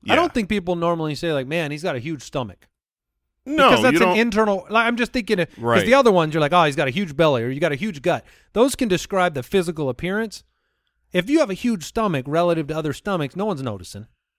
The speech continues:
Speaker 3: Yeah,
Speaker 2: Right.
Speaker 3: in most stomachs, I, even, even a, a larger fella would, their stomach is not gonna be, like, that much bigger,
Speaker 1: What's
Speaker 3: right?
Speaker 1: funny is stomach,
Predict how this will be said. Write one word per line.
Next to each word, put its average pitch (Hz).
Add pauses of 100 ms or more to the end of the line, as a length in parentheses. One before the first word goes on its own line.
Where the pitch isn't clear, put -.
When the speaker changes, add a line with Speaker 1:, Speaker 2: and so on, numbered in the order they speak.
(200)
Speaker 3:
Yeah, -
Speaker 2:
Right. 190
Speaker 3:
in 320
most 165
stomachs, 123
I, 104 (180)
even, 160
even 135
a, 117 (140)
a 120
larger 120
fella 113
would, 104 (320)
their 110
stomach 131
is 101
not 113
gonna 104
be, 104
like, 95 (340)
that 110
much 95
bigger, -
Speaker 1:
What's 190
Speaker 3:
right? 202
Speaker 1:
funny 269
is 160
stomach, 185